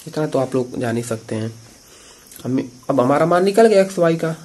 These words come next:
यहाँ पर एक्स का निकल गया, यहाँ पर वाई का निकल गया और पहले पहले जेड का निकल गया था। और जो हमारा उसमें दूसरा प्रश्न पूछा हुआ है, तीसरा प्रश्न, X plus Y plus Z, एक्स plus Y,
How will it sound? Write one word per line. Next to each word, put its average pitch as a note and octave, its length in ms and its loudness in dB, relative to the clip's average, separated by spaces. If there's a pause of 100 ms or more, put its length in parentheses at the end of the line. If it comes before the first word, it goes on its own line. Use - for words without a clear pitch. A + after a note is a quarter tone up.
(120)
यहाँ D3 120 -2
पर D3 160 2
एक्स D#3 180 2
का D#3+ 100 0
निकल D#3 160 2
गया, D3+ 120 0
यहाँ C3+ 100 -2
पर C#3 100 -2
वाई D3+ 240 2
का D#3 100 -4
निकल D#3 240 -2
गया D3+ 180 -2
और B2+ 80 -6
पहले C3 240 -2
पहले C3 320 0
जेड C3 160 -2
का C#3 120 -6
निकल B2 220 -6
गया A#2 180 -6
था। C3 200 -16 (540)
और C#3+ 100 4
जो D3 80 6
हमारा C3+ 320 4
उसमें C#3+ 300 0 (340)
दूसरा C#3 320 0
प्रश्न D#3 320 -2 (580)
पूछा C#3 200 -2
हुआ A#2+ 200 2
है, C3+ 160 0 (280)
तीसरा C#3 360 -2
प्रश्न, C#3 360 -4 (400)
X D3 240 -2
plus B2 340 -2
Y C3 220 2
plus C3 260 0
Z, C3 300 0 (960)
एक्स D#3+ 240 0
plus C3 360 0
Y, A#2 320 0